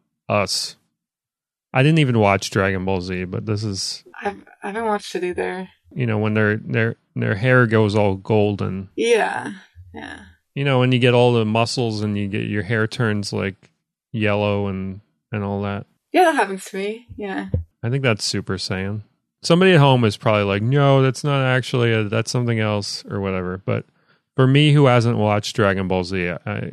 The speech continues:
Speaker 1: I'm calling that Super Saiyan, which I'm either accurate on or not accurate on. I don't know.
Speaker 2: Someone comment down below if Cody is accurate on that.
Speaker 1: I would like to know, like, gen-, genuinely,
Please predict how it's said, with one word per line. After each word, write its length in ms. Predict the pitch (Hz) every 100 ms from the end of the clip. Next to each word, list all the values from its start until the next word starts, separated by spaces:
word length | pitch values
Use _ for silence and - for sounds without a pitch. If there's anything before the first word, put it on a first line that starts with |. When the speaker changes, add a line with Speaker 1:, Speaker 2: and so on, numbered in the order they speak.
| -
Speaker 1:
I'm 180 | - 107
calling 380 | 110 127 113 104
that 260 | 98 90 -
Super 280 | 113 -
Saiyan, 440 | 98 - 95 90 92
which 240 | 95 - -
I'm 260 | 104 107
either 360 | 120 113 110 104 -
accurate 460 | 117 120 156 139
on 220 | 131 131
or 80 | 117
not 300 | 98 98 95
accurate 460 | 98 98 98 107 98
on. 180 | 92 90
I 100 | 87
don't 120 | 87
know. 200 | 82 90
Speaker 2:
Someone 380 | - 220 220 240
comment 520 | 240 233 214 214 -
down 180 | 208 196
below 520 | 196 196 185 185 185 180
if 200 | 190 -
Cody 320 | - 175 -
is 160 | 185 -
accurate 480 | - - - - -
on 160 | -
that. 320 | - - - - _ -
Speaker 1:
I 100 | 160
would 140 | 220
like 220 | 185 185
to 100 | -
know, 280 | 139 151 147
like, 200 | 110 110
gen-, 680 | 107 113 120 - 143 123 123
genuinely, 720 | 127 123 135 123 110 107 107